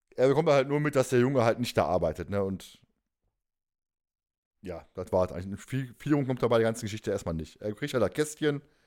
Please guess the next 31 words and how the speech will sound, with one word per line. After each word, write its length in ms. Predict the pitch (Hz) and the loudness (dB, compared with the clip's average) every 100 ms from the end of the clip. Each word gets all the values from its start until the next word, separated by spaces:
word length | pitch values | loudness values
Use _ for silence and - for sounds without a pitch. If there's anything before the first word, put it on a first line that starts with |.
| _ _ _ _ _ _ _ _ | _ _ _ _ _ _ _ _
und 460 | 120 117 117 - | 2 2 2 0
dann 220 | 113 110 110 | 2 2 0
verabschieden 560 | - 110 120 - 117 | 2 2 2 0 -2
sich 160 | 107 107 | -2 -2
halt 120 | 107 | -2
hinterher. 460 | 113 110 101 101 98 | -2 0 2 2 2
Bob 180 | 95 113 | 2 0
möchte 180 | 110 110 | 0 -4
noch 100 | 98 | -4
ein 160 | 104 | -4
Lied, 160 | 123 - | -4 -4
das 100 | 104 | 0
eine 140 | 107 120 | 0 0
Lied 120 | 175 | 0
zu 100 | 143 | 2
Ende 200 | 131 127 | 2 2
hören 360 | 120 117 117 - _ _ _ _ _ _ _ _ _ _ _ | 2 2 -2 -10 _ _ _ _ _ _ _ _ _ _ _
und 120 | - 101 | -4 -2
dann 140 | 101 | 2
war 160 | 90 78 | 2 0
es 100 | - | -4
das. 260 | 67 - _ _ _ _ _ _ _ _ _ _ _ _ _ _ _ _ - | -14 -16 _ _ _ _ _ _ _ _ _ _ _ _ _ _ _ _ 2
Also, 280 | 120 117 | 4 4
die, 200 | 107 113 | 0 0
was 140 | 127 127 | 0 0
die, 160 | 104 85 | -4 -8
diese 240 | 104 113 | -2 2
Anfangsszene 680 | 147 - 165 - 165 156 147 | 2 4 2 2 2 2 2
fand 320 | 139 123 117 | 2 0 -2
ich 100 | 110 | -4
wirklich 460 | 127 113 - - | -4 -6 -8 -16